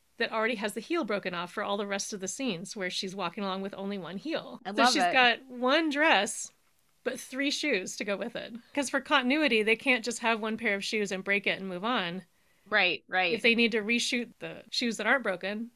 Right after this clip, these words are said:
Speaker 1: they just have to have a pair of shoes that aren't broken at all times. <laughs>
Speaker 2: It's really amazing how working in any department, you have to really understand, like, all the parts. Like, you have to know, "Oh, okay, this is happening in the scene. There's a stunt happening in this, so we're gonna need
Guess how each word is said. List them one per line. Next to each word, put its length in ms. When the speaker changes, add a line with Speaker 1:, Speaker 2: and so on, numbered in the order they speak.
Speaker 1:
they 180
just 240
have 200
to 60
have 140
a 60
pair 200
of 80
shoes 160
that 80
aren't 140
broken 300
at 100
all 120
times. 440
<laughs> 280
Speaker 2:
It's 180
really 260
amazing 440
how 380
working 320
in 120
any 300
department, 580
you 120
have 240
to 120
really 300
understand, 800
like, 400
all 220
the 80
parts. 400
Like, 180
you 120
have 160
to 80
know, 280
"Oh, 180
okay, 320
this 300
is 120
happening 340
in 80
the 80
scene. 260
There's 180
a 40
stunt 260
happening 380
in 140
this, 200
so 120
we're 100
gonna 220
need 260